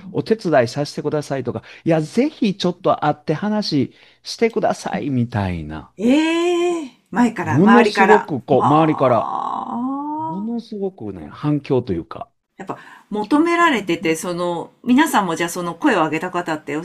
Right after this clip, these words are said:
Speaker 2: やりたいけどどうしていいかわかんない、もやもやしてるところを多分、塩中先生が代弁してくださったって感じなんですかね。
Speaker 1: そんな感じでしたね。
Speaker 2: おー、すごい。
Speaker 1: これや、み-、あの、僕らが求めていた、僕らが今までやってきたのはこれだ、みたいな。
Speaker 2: うんうん。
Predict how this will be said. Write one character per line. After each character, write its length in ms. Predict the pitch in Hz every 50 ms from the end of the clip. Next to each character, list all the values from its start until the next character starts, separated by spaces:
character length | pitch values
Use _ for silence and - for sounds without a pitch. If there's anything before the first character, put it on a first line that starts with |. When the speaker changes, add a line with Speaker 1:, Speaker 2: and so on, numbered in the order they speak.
| 170 -
Speaker 2:
や 140 | 214 226 269
り 160 | 320 339 339
た 160 | - 427 415
い 80 | 381 302
け 120 | - 175
ど 120 | 151 151 147
ど 140 | 143 175
う 60 | 190 220
し 60 | -
て 100 | - 196
い 20 | 185
い 20 |
か 80 | - 151
わ 100 | 143 143
か 100 | 170 156
ん 40 |
な 60 | 160 180
い、 20 |
も 120 | 214 247
や 120 | 262 254 202
も 80 | 170
や 160 | 147 135 127 -
し 80 | -
て 180 | - 190 185 175
る 220 | 180 190 196 196
と 140 | 196 254 247
こ 140 | - 247 220
ろ 140 | 220 233 277
を 80 | 269
多 140 | 269 262 220
分、 180 | 180 180 175 - - - _ - - 214
塩 80 | 196
中 160 | 196 196 202
先 160 | 196 202 185 180
生 140 | - 185
が 80 | 151 131
代 200 | - 147 170 202
弁 140 | 214 247 247
し 60 | -
て 80 | 277 233
く 80 | 254
だ 80 | 262 262
さ 100 | 277 269
っ 60 | 262
た 100 | - -
っ 60 | -
て 100 | - -
感 220 | - - 117 117 _ -
じ 120 | - - -
な 100 | 143 127
ん 40 |
で 80 | 117 -
す 100 | - -
か 100 | - -
ね。 180 | 147 151 - _
Speaker 1:
そ 140 | - 202 214
ん 60 | 214
な 100 | 214 202
感 360 | 208 - 185 185 185 180 170
じ 440 | 160 165 175 170 160 156 151 135 113
で 100 | 131 139
し 120 | 139 -
た 100 | - -
ね。 260 | - 139 147 147 156 156
Speaker 2:
お 680 | 165 170 170 170 170 175 175 175 180 175 175 180 180
ー、 40 | 190
す 200 | - - - 160
ご 100 | - -
い。 20 |
Speaker 1:
こ 60 | 196 240
れ 140 | 269 262
や、 120 | 240 196 151
み-、 160 | 135 147 - - 131 -
あ 120 | - 131 131
の、 120 | 131 127
僕 200 | 120 123 127 139
ら 80 | 143 123
が 80 | 113 113
求 300 | 117 127 127 127 139 131
め 120 | 131 117
て 100 | - 131
い 60 | 127
た、 140 | 120 123 110 - - - - - - -
僕 200 | 113 123 151 165
ら 120 | 156 135
が 180 | 117 120 117 110
今 200 | 117 127 151 156
ま 100 | 139 113
で 80 | 117
や 80 | 131 147
っ 40 | 147
て 100 | - 143
き 80 | 147
た 100 | - 127
の 140 | 117 117 107
は 120 | 101 92 -
こ 200 | - - 196 185
れ 100 | 160 120
だ、 160 | 113 64 65
み 160 | 104 101 90
た 160 | - 90 82
い 80 | 76 71
な。 240 | 80 82 - - -
Speaker 2:
う 80 | 143 165
ん 280 | 202 214 185 151 127
う 280 | - 185 214 214 196
ん。 60 | 156